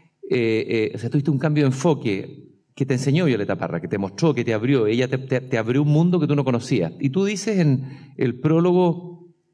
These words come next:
me parece que en ese prólogo del, de un libro que acaba de ser reeditado sobre los cantores populares folclóricos, que fueron esos can-, esos cultores del canto popular que alcanzaron a darle testimonio a Violeta Parra, que ella alcanzó a registrar como un tesoro único,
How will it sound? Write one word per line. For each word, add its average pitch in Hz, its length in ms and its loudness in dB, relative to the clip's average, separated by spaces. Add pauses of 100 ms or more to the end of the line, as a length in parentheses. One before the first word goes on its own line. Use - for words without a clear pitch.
(540)
me 101 120 -4
parece 117 220 -2
que 131 80 -2
en 113 60 0
ese 127 160 0
prólogo 117 320 2
del, 98 320 -2
de 104 80 0
un 104 180 -2
libro 135 140 2
que 131 80 0
acaba 135 180 0
de 139 60 2
ser 135 160 0
reeditado 131 560 2
sobre 110 180 -6
los 101 120 -4
cantores 123 360 -4
populares 120 540 -2
folclóricos, 107 640 -4 (440)
que - 120 -6
fueron 113 180 -2
esos 117 280 -4
can-, 92 420 -4
esos 135 220 -2
cultores 127 440 -2
del 117 120 -2
canto 123 460 -2
popular 120 720 -4 (480)
que 131 100 -2
alcanzaron 120 640 -2
a 147 40 2
darle 139 220 0
testimonio 131 440 0
a 127 80 4
Violeta 113 280 0
Parra, 127 260 -2
que 117 100 -4
ella 127 100 2
alcanzó 123 420 -2
a 127 60 0
registrar 120 1000 -4
como 101 160 -6
un 104 100 -6
tesoro 120 360 0
único, 131 500 2